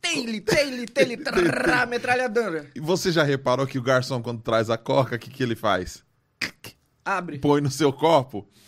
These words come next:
Speaker 2: E se você bebe e o copo tá vazio, daqui a pouco ele volta e põe mais?
Speaker 1: Aham. Pra você, t-, consumir mais Coca, né?
Speaker 2: E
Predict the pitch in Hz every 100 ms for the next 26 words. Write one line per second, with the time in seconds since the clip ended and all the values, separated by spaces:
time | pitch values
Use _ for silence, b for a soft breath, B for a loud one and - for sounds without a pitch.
0 | b b b 151 135 170 185 - 175 143
1 | 156 156 135 139 143 139 131 127 127 123
2 | 131 131 123 123 131 127 113 135 127 117
3 | 110 110 135 120 104 190 180 220 311 -
4 | 220 202 202 - 196 214 240 254 247 -
5 | 185 151 131 202 196 208 240 214 190 233
6 | 285 285 - 294 - 175 175 277 _ 170